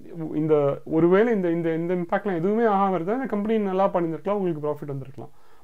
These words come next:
But இன்னைக்கு வந்து அந்த கம்பெனியோட மொத்த வேல்யூவும் டோட்டலா வைப் ஆஃப் ஆயிடுச்சு. அதுல யாராவது இன்வெஸ்ட் பண்ணியிருந்தாங்க, இந்த மாதிரி ஒரு ஆயிரம் ஷேர் வாங்கியிருந்தாங்க அப்படின்னா, அவங்களுடைய மொத்த பணமும் அப்படியே காலி.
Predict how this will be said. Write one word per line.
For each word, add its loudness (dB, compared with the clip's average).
But 2
இன்னைக்கு 2
வந்து 0
அந்த -2
கம்பெனியோட -2
மொத்த -2
வேல்யூவும் 0
டோட்டலா 0
வைப் -2
ஆஃப் -4
ஆயிடுச்சு. -6
அதுல 2
யாராவது 0
இன்வெஸ்ட் -8
பண்ணியிருந்தாங்க, -4
இந்த 0
மாதிரி 2
ஒரு 2
ஆயிரம் -2
ஷேர் 0
வாங்கியிருந்தாங்க -2
அப்படின்னா, -8
அவங்களுடைய -2
மொத்த -4
பணமும் -4
அப்படியே -2
காலி. -6